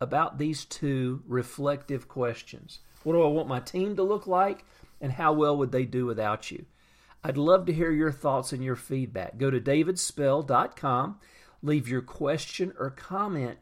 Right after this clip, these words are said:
in the comment section for today's post. And while you're at davidspell dot com, make sure you sign up to get my free newsletter. I send out three blog posts a week. This podcast is one of them.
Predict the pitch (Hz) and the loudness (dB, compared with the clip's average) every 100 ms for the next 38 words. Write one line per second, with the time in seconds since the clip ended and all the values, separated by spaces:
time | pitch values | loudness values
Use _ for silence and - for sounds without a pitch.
0 | - 180 233 - 190 175 139 131 - 120 | -8 -6 -6 -6 -4 -4 -4 -6 -4 -4
1 | 110 - 131 127 120 123 117 110 113 - | -4 -8 -10 -8 -10 -8 -4 -4 -4 -10
2 | 104 98 - - - - - - - 139 | -8 -8 -8 -16 -20 -20 -20 -20 -8 -4
3 | 135 147 156 180 165 165 117 151 - 147 | -2 4 4 6 4 4 2 0 -2 -2
4 | 135 120 - - 123 117 107 104 - 123 | -2 -2 -6 -6 -2 0 0 -2 -2 -4
5 | 107 156 - - - _ - 131 135 175 | -2 -2 -8 -20 -20 _ -8 -2 2 2
6 | - - 139 139 120 110 - 117 127 123 | 0 -4 -2 -2 -2 -4 -4 -2 -4 -6
7 | - 117 117 107 110 - 107 120 160 208 | -8 -8 -6 -6 -8 -6 -4 -2 0 0
8 | 139 117 - - - - - - 123 - | 0 0 -2 -10 -16 -20 -20 -12 -8 -6
9 | 143 127 113 - 131 143 156 139 135 143 | -2 -2 -4 -6 -2 0 2 2 2 2
10 | 147 160 156 - 165 123 113 135 - 113 | 0 -4 -4 -4 -4 -2 -2 -4 -8 -12
11 | - 127 113 - 120 120 - 110 117 131 | -8 -6 -6 -6 -8 -8 -8 -12 -8 -6
12 | 131 110 107 151 | -6 -6 -6 -8